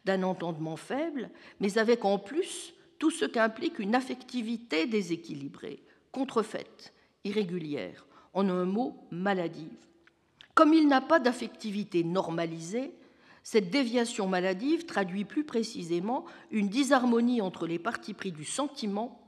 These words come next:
et un entendement incapable de les modérer. Cette bêtise supérieure est la vraie maladie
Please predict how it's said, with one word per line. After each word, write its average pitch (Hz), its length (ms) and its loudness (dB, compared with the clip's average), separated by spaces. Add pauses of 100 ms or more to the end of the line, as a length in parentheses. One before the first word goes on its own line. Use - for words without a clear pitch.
(400)
et 233 180 6
un 233 220 8
entendement 277 840 4
incapable 233 800 2 (160)
de 175 140 -2
les 160 160 0
modérer. 151 560 -8 (480)
Cette 208 300 2
bêtise 349 600 6
supérieure 196 800 -6
est - 100 -6
la 156 180 -6
vraie 147 440 -4
maladie 165 600 -2